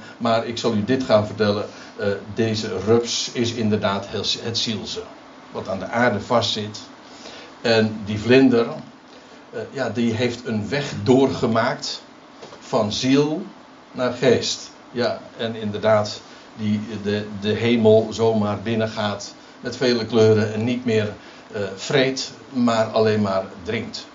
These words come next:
Namelijk honing. Ja, nou staat mijn broer Dirk weer op het punt om, eh,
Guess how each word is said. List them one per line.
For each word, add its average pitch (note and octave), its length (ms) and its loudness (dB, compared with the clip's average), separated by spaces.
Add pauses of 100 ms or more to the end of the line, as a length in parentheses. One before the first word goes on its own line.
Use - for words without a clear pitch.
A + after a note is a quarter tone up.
(140)
Namelijk A2+ 420 -4
honing. G#2+ 360 -2 (2000)
Ja, A#2 340 2 (600)
nou G#2 260 0 (380)
staat A2+ 320 0
mijn G#2+ 200 0
broer G2+ 200 0
Dirk A#2+ 280 2
weer A2+ 140 0
op G#2+ 100 -2
het G#2 120 -10
punt A#2+ 240 2
om, G#2+ 220 0
eh, G2+ 160 0